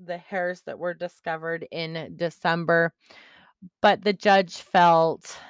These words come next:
that because of all of the issues with the j-, with the evidence and the discovery, that he had two choices. Either he could drop the charges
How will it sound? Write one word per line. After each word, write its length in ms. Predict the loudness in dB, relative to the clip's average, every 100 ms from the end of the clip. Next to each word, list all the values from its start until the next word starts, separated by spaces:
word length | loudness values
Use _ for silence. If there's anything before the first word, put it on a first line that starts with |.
| _
that 480 | -10 -4 -2 -2 -4
because 720 | -6 -8 -6 0 2 2 0
of 140 | -4 -2
all 260 | 0 2
of 180 | 2 0
the 200 | -6 -6
issues 920 | -10 -12 -12 -8 -4 -4 -6 -10 -18 _ _ _ _ _ _ _ _ _ _ -14
with 320 | -4 -2 -2 -2
the 100 | -4
j-, 200 | -4 -14 -6
with 280 | -2 -2 0
the 480 | 0 2 0 -2 -4
evidence 920 | -6 -6 -8 -8 -10 -12 -16 -20 -20 _ _ _ _ _ _
and 200 | -4 -4
the 100 | -4
discovery, 1040 | -6 -8 -6 -2 -2 -2 -4 -4 -6 -10 -14 _ _ _ _ _ _ -4
that 140 | -4
he 200 | -4 -10
had 300 | -4 -2 -2
two 280 | -4 -10 -10
choices. 880 | -8 -8 -6 -8 -10 -10 -10 -12 -18 -6
Either 560 | -2 -2 -2 -2 -2 -2
he 480 | -6 -14 -12 -12 -14
could 480 | -6 -4 -2 -4 -8 -14
drop 320 | -4 -2 -2
the 100 | -4
charges 880 | -8 -2 -4 -4 -6 -6 -8 -12 -20